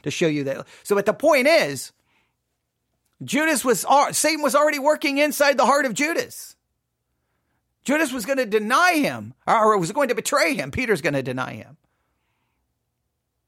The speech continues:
But he washes his feet. He's, he washes the feet of Peter, who's going to deny him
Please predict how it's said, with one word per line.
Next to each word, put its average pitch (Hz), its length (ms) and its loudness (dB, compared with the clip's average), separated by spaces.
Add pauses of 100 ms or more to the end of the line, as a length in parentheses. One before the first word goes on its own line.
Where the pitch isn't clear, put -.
(400)
But 175 120 -4
he 185 60 -2
washes 180 460 -2
his 185 140 -8
feet. 233 340 -8
He's, 147 180 -6
he 143 140 -6
washes 143 400 -6
the 156 80 -20
feet 190 180 -10
of 196 80 -12
Peter, - 420 -12 (100)
who's 226 240 0
going 175 300 0
to 202 120 0
deny 214 360 -4
him 123 180 -12